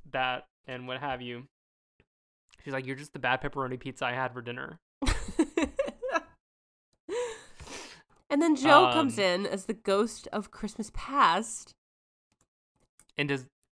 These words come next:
Speaker 1: they're like, "Mom, you're not the ghost of Christmas past. You're just my mom."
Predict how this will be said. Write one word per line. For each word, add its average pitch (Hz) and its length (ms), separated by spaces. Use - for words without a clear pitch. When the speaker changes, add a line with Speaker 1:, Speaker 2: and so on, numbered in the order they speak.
Speaker 1:
they're 175 80
like, 170 240
"Mom, 160 300
you're 151 120
not 165 100
the 165 60
ghost 147 220
of - 80
Christmas 143 260
past. 131 240
You're 127 120
just 117 120
my 117 80
mom." 113 380